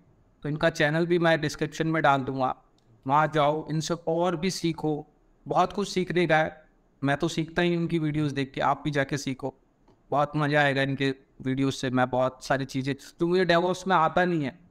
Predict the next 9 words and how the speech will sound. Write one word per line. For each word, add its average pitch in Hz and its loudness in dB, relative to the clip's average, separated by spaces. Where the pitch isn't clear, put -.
मैं 139 -4
फटाफट 156 0
जाके 151 2
रेफर 151 0
कर 147 -2
लेता 139 -2
हूँ 151 -4
कि 147 -4
यार 139 4